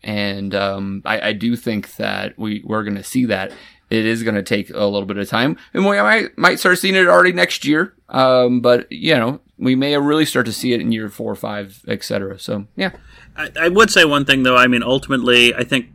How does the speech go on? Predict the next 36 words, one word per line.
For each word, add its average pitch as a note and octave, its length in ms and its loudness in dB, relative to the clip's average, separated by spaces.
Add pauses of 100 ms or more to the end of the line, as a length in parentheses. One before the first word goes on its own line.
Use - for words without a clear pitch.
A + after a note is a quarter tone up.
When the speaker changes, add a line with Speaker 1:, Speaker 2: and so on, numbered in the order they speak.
(440)
Speaker 2:
short - 320 2
term, C3+ 280 4
yeah, A2+ 320 6
I G#2+ 180 -2
mean, G2+ 220 -6
that's G2+ 180 -2
probably G#2+ 300 0
a G2+ 40 0
good G2+ 120 -2
approach G#2 320 -4
to A2 80 0
take. G#2+ 80 -2
Let's G#2 120 -6
start G2+ 200 -2
developing G2+ 440 -4
players, G2+ 460 -4
getting G2+ 240 -4
things G2 420 -8
in G2+ 160 -4
here. G2 380 -4
You G2 100 -12
know, F#2+ 180 -8
if F#2+ 180 -10
we're G2 100 -4
recruiting G#2+ 460 0
that, G2 340 -4
you G2 140 -6
know, F#2 80 -6
three-star G2+ 440 -4
level, F#2+ 220 -6
that's F2+ 160 -8
fine. G2 260 -6
I G#2+ 60 -4
think B2+ 160 0
ultimately, B2+ 420 2
though, A2+ 460 2